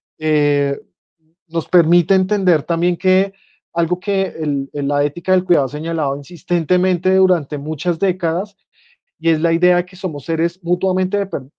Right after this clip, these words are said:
mutuamente depen-, dependientes, es decir, somos seres interdependientes. Eh, y en ese sentido, insisto, eh, pues los hombres que están en su casa y que me están escuchando, por favor, eh, salgan de ese libreto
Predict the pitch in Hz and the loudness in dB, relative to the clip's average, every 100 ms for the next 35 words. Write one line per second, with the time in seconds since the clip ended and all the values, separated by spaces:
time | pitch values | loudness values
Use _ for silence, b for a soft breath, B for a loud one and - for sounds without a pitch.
0 | _ 160 180 202 190 185 190 185 175 147 | _ -6 -2 0 0 0 0 -2 -4 -8
1 | _ 147 143 131 127 120 127 131 139 175 | _ -8 -6 -6 -8 -10 -10 -8 0 0
2 | 175 b b - 175 170 196 185 196 190 | -2 b b -2 2 4 6 4 2 0
3 | 170 156 - 135 151 175 147 123 - _ | 2 0 -2 -2 2 2 0 -10 -14 _
4 | _ _ _ 151 151 151 147 147 143 143 | _ _ _ -2 2 4 4 2 0 -6
5 | 139 _ - 170 170 170 175 190 196 185 | -18 _ -4 0 2 2 0 -2 2 4
6 | 196 208 - _ 170 - 190 185 185 196 | 4 2 -6 _ -6 -2 -2 0 2 0
7 | 196 _ _ - 156 156 151 151 147 147 | 0 _ _ -4 0 2 2 2 0 0
8 | 139 - _ _ _ _ - 156 151 151 | -4 -8 _ _ _ _ -4 0 0 -2
9 | 143 147 - 185 190 160 147 180 165 147 | -2 -4 -6 -6 -4 -4 -4 -2 -2 -2
10 | 165 185 175 156 139 - 175 160 143 165 | -4 -4 -4 -6 -10 -12 -10 -8 -6 -6
11 | 170 - 156 135 143 190 - b b b | -4 -4 0 0 2 2 0 b b b
12 | 147 147 147 143 - 170 151 170 175 185 | 0 2 2 0 0 2 2 2 4 4
13 | 196 208 190 165 151 170 208 | 4 4 4 4 2 0 -2